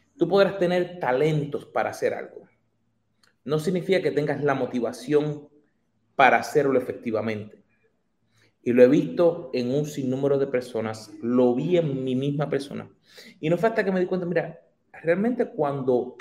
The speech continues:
yo entiendo mi propósito, cuando estoy enfocado para ir hacia allá, entonces yo puedo tener una motivación clara.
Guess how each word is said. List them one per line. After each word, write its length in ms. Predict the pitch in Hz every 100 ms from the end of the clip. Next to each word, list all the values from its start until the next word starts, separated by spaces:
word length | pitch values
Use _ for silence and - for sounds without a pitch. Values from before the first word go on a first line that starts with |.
| -
yo 160 | - 147
entiendo 600 | 220 - - 190 202 196
mi 160 | 170 151
propósito, 580 | 156 165 160 156 - -
cuando 180 | 113 110
estoy 280 | - 185 247
enfocado 840 | 240 - - 170 - 160 160 -
para 200 | 131 120 120 120 -
ir 300 | 202 233 -
hacia 320 | - - 139
allá, 440 | 117 165 165 165 - _ _ _ - - - 294
entonces 1200 | 156 151 147 - 320 277 - - 110 - - _ _ _ - - _ _ - _
yo 380 | 123 - 175 170
puedo 720 | 165 208 220 147 127 143 - - - - - - - _ _
tener 300 | - 143 160
una 120 | 175 175
motivación 1040 | 170 170 156 147 - 156 151 156 156 - - - _ _ -
clara. 680 | 143 135 90 - - _